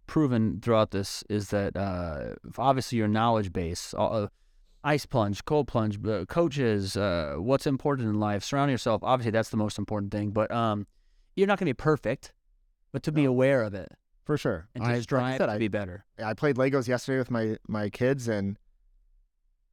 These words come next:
Speaker 2: yeah, there w-, there was one email, and I'll, this is an excuse. There's one email that I'm waiting for, um, that I, that I need, right? So it's, like, from a contractor, it's a thing, it's about a project. Did, was it that important?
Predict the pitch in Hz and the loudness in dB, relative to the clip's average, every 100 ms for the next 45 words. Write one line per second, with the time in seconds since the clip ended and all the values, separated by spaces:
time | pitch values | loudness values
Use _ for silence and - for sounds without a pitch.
0 | - 120 98 143 139 135 135 117 131 120 | -6 -4 0 0 2 2 0 0 0 0
1 | 123 127 139 104 104 - _ _ 120 - | 2 2 2 2 0 -2 _ _ -8 -6
2 | 123 143 - - 269 - - - _ _ | -4 -4 -4 -6 -6 -6 -14 -18 _ _
3 | - 113 127 165 151 151 135 123 123 107 | -12 -4 0 2 2 2 2 2 0 -2
4 | - 85 73 - _ _ _ _ 117 101 | -4 -8 -8 -16 _ _ _ _ -4 -2
5 | 92 87 95 90 - 101 95 117 107 78 | -2 -2 -2 -2 -2 -2 0 2 2 0
6 | 95 98 107 - 107 95 95 - 104 95 | 0 0 -2 0 0 0 -2 -2 -4 -2
7 | 101 98 101 92 101 92 92 107 98 95 | -2 -2 -2 -2 -2 -4 -4 -2 -2 -4
8 | 87 92 92 98 95 95 92 - _ _ | -2 -2 0 -2 -2 -2 -4 -8 _ _
9 | _ _ _ _ _ _ _ _ _ _ | _ _ _ _ _ _ _ _ _ _
10 | _ _ 110 101 92 95 90 92 101 - | _ _ -2 -2 -2 -2 0 0 0 2
11 | 110 147 160 | 2 2 -2